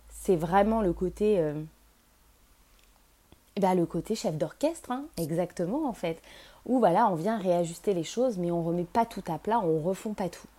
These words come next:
Donc vous allez peut-être prendre un mois, deux mois, trois mois de réflexion sur votre entreprise, mais c'est un temps fou que ça va vous faire gagner par la suite. Ne serait-ce que déjà vous dire, «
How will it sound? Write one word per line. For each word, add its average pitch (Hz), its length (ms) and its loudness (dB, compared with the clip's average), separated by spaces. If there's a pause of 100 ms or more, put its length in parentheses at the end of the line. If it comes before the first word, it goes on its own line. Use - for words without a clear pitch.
(600)
Donc 196 100 4
vous 226 180 6
allez 214 160 10
peut-être 254 240 0
prendre 214 300 -4 (100)
un 196 200 0
mois, 196 400 0 (260)
deux 180 300 0
mois, 202 360 -2
trois 233 300 0
mois 220 240 0
de 196 60 -2
réflexion 180 560 -6
sur 170 160 -8
votre 165 240 -8
entreprise, 175 640 -2 (1080)
mais 196 300 2 (240)
c'est - 380 -4 (720)
un 170 140 -4
temps 175 260 -6
fou 349 480 -2 (120)
que 226 100 0
ça 196 220 -2
va 180 120 -2
vous 170 120 -6
faire 180 260 -4
gagner 190 400 0
par 190 180 0
la 185 120 -2
suite. - 540 -6 (520)
Ne 233 140 6
serait-ce 294 400 4
que - 80 2
déjà 247 420 10
vous 208 160 2
dire, « 208 380 2